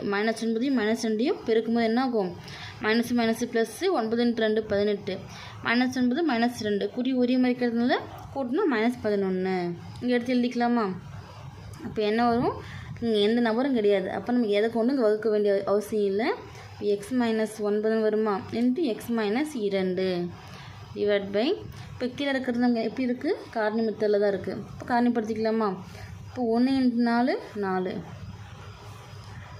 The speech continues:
இங்கே மைனஸ் நாலு இருக்குது. அப்போ இங்கே என்ன வரும்? மைனஸ் நாலு. பெருக்குனா நாலு ஒன்று, கூட்டினாவோ கழிச்சாலோ அதே சேம் மைனஸ் நாலு வரணும். இப்போ ரெண்டு into ரெண்டு, நாலு, ரெண்டு ரெண்டையும் பெருக்குனா நாலு, இங்கே மைனஸ் இருக்குது. அப்போ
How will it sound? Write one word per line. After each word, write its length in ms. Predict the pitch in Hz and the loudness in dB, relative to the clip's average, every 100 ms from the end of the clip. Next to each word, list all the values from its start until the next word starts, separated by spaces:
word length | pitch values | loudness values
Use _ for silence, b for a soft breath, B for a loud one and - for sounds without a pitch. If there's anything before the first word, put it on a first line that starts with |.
| - | -12
இங்கே 140 | - 311 | -2 2
மைனஸ் 280 | 226 220 240 214 | 4 2 2 0
நாலு 180 | 196 196 | 2 2
இருக்குது. 260 | 190 190 - - | 0 -2 -8 -8
அப்போ 160 | 190 - | -6 -2
இங்கே 120 | 294 247 | 0 2
என்ன 120 | 262 | 4
வரும்? 240 | 240 196 190 | 2 2 0
மைனஸ் 340 | 196 196 233 254 202 | 0 0 0 -2 -4
நாலு. 340 | 175 175 175 180 175 170 - - - - - B B B B - | -2 0 0 -2 -2 -6 -10 -16 -16 -16 -16 B B B B -4
பெருக்குனா 360 | 233 262 262 262 262 | 0 2 2 2 4
நாலு 140 | 240 247 247 | 4 6 4
ஒன்று, 160 | 254 349 | 4 2
கூட்டினாவோ 360 | 269 254 247 247 247 | 0 2 4 4 4
கழிச்சாலோ 400 | 226 233 226 403 - | 2 2 0 0 0
அதே 160 | 208 277 277 | 0 0 2
சேம் 180 | 262 220 | 2 4
மைனஸ் 260 | 202 214 208 | 2 0 -2
நாலு 180 | 190 196 190 | 0 0 -2
வரணும். 260 | 180 - - B B - | -2 -6 -10 B B -8
இப்போ 120 | 220 214 | -2 2
ரெண்டு 160 | 240 269 | 2 2
into 180 | 254 240 | 2 4
ரெண்டு, 200 | 240 277 392 - - 220 | 4 2 0 -6 -8 -2
நாலு, 220 | 220 226 214 196 | 2 2 2 2
ரெண்டு 200 | 214 247 | 2 2
ரெண்டையும் 220 | 226 240 233 | 2 2 2
பெருக்குனா 260 | 214 226 214 | 2 2 2
நாலு, 140 | 202 247 | 2 2
இங்கே 100 | 302 233 | 2 2
மைனஸ் 280 | 226 254 233 | 2 0 -2
இருக்குது. 280 | 190 - - B B B B B | -4 -6 -8 B B B B B
அப்போ 140 | 202 | -4